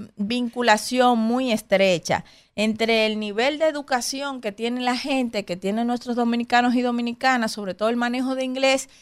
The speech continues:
y el nivel de desarrollo de los mismos. Por eso yo he planteado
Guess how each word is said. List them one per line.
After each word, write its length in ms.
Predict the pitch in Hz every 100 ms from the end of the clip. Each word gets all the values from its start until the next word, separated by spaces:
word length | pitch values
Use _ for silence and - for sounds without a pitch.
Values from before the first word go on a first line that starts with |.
| _ _ _
y 340 | 254 294 330 -
el 200 | 226 226
nivel 360 | 214 202 226 254
de 120 | 240
desarrollo 580 | 214 214 185 202 202 202
de 80 | 196
los 180 | 175 185
mismos. 240 | 180 196
Por 160 | 247 277
eso 180 | 330
yo 200 | 339 311
he 80 | 311
planteado 760 | 311 277 202 208 202 180 175